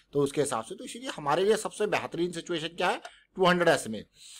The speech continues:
चलिए, बात करते हैं दो स्टॉक्स में से। एक स्टॉक की ओरिएंट सीमेंट, एक सौ चवालीस का प्राइस, दो प्रतिशत का आज का जंप और तीन हजार करोड़ का मार्केट कैपिटलाइजेशन ओरिएंट सीमेंट। देखिए, मैं एक नहीं, दो सीमेंट के स्टॉक की बात करने वाला हूँ और आपको यही कहूंगा, देखें, समझें।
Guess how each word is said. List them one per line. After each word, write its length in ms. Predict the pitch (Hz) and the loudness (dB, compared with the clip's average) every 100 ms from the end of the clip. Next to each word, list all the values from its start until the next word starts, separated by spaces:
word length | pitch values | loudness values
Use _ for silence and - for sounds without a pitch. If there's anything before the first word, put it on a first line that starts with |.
| - - | -20 2
चलिए, 180 | 226 208 | 6 8
बात 200 | 190 190 | 8 6
करते 160 | 202 | 2
हैं 60 | 220 | 4
दो 120 | 214 | 6
स्टॉक्स 260 | 214 208 208 | 6 2 0
में 100 | 208 | 4
से। 100 | 214 | 6
एक 180 | 202 185 | 8 6
स्टॉक 240 | 208 202 | 2 2
की 60 | 208 | 2
ओरिएंट 320 | 185 180 180 | 4 2 0
सीमेंट, 400 | 170 156 123 131 | 0 0 0 -2
एक 100 | - | -6
सौ 80 | 185 | -2
चवालीस 320 | 170 175 175 | 2 2 0
का 80 | 185 | 0
प्राइस, 220 | 180 170 | 0 0
दो 120 | 180 | -2
प्रतिशत 380 | - 170 165 170 | -4 -6 -6 -2
का 80 | 180 | 0
आज 200 | 160 165 | 0 0
का 100 | 180 | 0
जंप 260 | 170 170 | 0 2
और 300 | 180 165 185 190 | 4 4 4 2
तीन 120 | 180 | 0
हजार 200 | 165 170 | 2 0
करोड़ 180 | 165 160 | 0 2
का 120 | 165 | 2
मार्केट 280 | 143 139 139 | 0 -4 -4
कैपिटलाइजेशन 640 | 147 147 143 160 160 160 _ | -4 -2 -2 -2 -8 -14 _
ओरिएंट 340 | 113 113 127 - | -4 -2 -2 -4
सीमेंट। 460 | 127 123 113 95 _ _ _ - | -6 -4 -4 -6 _ _ _ -14
देखिए, 160 | 175 | -4
मैं 100 | 180 | 0
एक 220 | 165 170 160 | 2 2 -2
नहीं, 220 | 156 180 _ _ _ - | -8 -10 _ _ _ -4
दो 160 | 147 | -2
सीमेंट 340 | 180 180 170 156 | 0 0 -2 -2
के 80 | 160 | 0
स्टॉक 240 | 151 151 | 0 0
की 60 | 147 | 0
बात 220 | 135 - | 0 0
करने 200 | 135 139 | -2 2
वाला 200 | 127 117 | 2 0
हूँ 100 | 156 _ _ _ - | -10 _ _ _ 0
और 60 | 151 | 6
आपको 260 | 151 - | 6 6
यही 120 | 156 156 | 2 4
कहूंगा, 440 | 151 147 156 - _ - | 4 4 2 0 _ -8
देखें, 380 | 147 156 165 156 | -2 -2 0 -2
समझें। 380 | 139 131 101 | -2 -4 -6